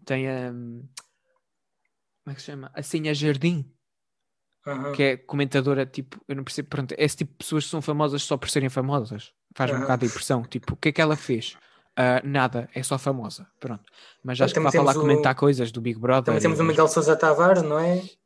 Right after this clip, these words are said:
Speaker 2: Que
Speaker 1: Pois, isso é
Speaker 2: esse é
Speaker 1: diferente,
Speaker 2: assim.
Speaker 1: pronto, isso já é um jornalista e não sei o quê. Mas
Speaker 2: Há um
Speaker 1: ainda
Speaker 2: do Governo
Speaker 1: assim
Speaker 2: de Sombra.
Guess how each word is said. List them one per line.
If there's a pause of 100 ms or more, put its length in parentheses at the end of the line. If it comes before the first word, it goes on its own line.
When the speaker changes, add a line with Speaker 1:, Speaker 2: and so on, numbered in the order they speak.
(120)
Speaker 2:
Que
Speaker 1:
Pois,
isso
é
Speaker 2:
esse
é
Speaker 1:
diferente,
Speaker 2:
assim.
Speaker 1:
pronto,
isso
já
é
um
jornalista
e
não
sei
o
quê.
Mas
Speaker 2:
Há
um
Speaker 1:
ainda
Speaker 2:
do
Governo
Speaker 1:
assim
Speaker 2:
de
Sombra.